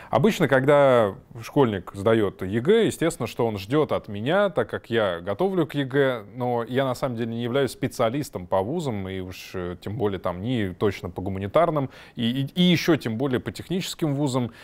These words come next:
Э, я только так вот могу в целом сказать, что, понятное дело, самые крутые вузы — это Высшая школа экономики, наверное, самый современный вуз на сегодняшний день.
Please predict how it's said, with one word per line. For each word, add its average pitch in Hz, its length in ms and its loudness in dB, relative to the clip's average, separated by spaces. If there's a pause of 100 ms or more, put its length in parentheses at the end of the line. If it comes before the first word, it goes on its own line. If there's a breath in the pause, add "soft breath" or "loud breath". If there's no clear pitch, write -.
(280 loud breath)
Э, 110 180 0
я 117 160 6
только - 240 0
так 117 200 2
вот 95 120 -4
могу 113 240 0
в 98 60 -12
целом 131 320 0
сказать, 110 340 0
что, - 140 -10
понятное 117 480 -4
дело, 104 340 0
самые 107 380 -4
крутые 107 340 -6
вузы — 147 360 -2 (160)
это 98 340 -2
Высшая 98 220 -6
школа 98 280 -2
экономики, 160 480 -4
наверное, 120 300 -2
самый 113 320 -2
современный 107 520 -4
вуз 101 280 -4
на 98 80 -8
сегодняшний 95 520 -6
день. 92 280 -4